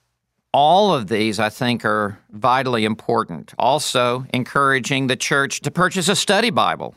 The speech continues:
as simple as that is, and to bring that to church, and where they can see the notes at the bottom of the page, and that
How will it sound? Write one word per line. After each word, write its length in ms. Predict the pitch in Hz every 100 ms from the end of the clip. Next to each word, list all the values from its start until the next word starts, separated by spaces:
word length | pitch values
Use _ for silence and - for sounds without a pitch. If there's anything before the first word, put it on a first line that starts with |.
| _
as 160 | 131 -
simple 360 | 165 160 147
as 120 | 147 117
that 280 | 147 156
is, 260 | 127 101 -
and 100 | 139
to 60 | 139
bring 320 | 135 156 170
that 220 | 170 165
to 100 | -
church, 640 | - - 175 110 - - - _ _ _ _
and 160 | 117 127
where 160 | 143
they 220 | 135 151 160
can 180 | 160
see 300 | 143 - 165
the 120 | 151 143
notes 460 | 143 151 127 -
at 100 | 107
the 80 | 107
bottom 380 | 101 120 123 139
of 80 | 147
the 80 |
page, 640 | - - 180 165 110 85 107
and 160 | 110
that 260 | 127 120